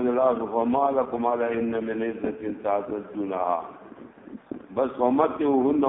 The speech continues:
وسرحوهن سراحا جمیلا. که مقرر مال دی، مئی مال دی، او که نه نو، نو یو جوړه جامه وله ورکړه. او رسول الله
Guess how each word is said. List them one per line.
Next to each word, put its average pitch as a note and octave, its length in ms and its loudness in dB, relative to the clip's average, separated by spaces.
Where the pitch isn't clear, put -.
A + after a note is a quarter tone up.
وسرحوهن B2 720 2
سراحا A2 400 2
جمیلا. G2+ 520 -2
که G#2+ 60 -6
مقرر A#2 640 2
مال D3 320 0
دی، B2+ 80 -6
مئی B2 360 0
مال C3+ 420 0
دی، B2 80 -2
او G#2+ 200 -2
که G#2 100 -2
نه A#2 180 -2
نو، C3+ 280 2
نو B2+ 140 0
یو A2+ 180 2
جوړه A2 300 -2
جامه G#2+ 300 0
وله G2+ 320 -2
ورکړه. F#2+ 360 -6
او A2 180 0
رسول A2+ 340 -2
الله C#3+ 320 0